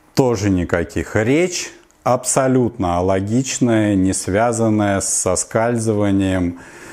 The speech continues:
очень упрощенная. У него был один вопрос: покурить. Вот он все время с сигаретами подравнивал свое психическое состояние, где-то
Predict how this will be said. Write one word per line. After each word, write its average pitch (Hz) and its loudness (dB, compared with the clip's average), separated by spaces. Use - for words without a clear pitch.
очень 123 2
упрощенная. 101 -2
У - 0
него 113 2
был 113 0
один 113 0
вопрос: 98 -2
покурить. 104 -4
Вот 95 -4
он 107 0
все - -2
время 120 0
с - -8
сигаретами 113 2
подравнивал 101 0
свое 90 -2
психическое 87 -4
состояние, 104 0
где-то 85 -2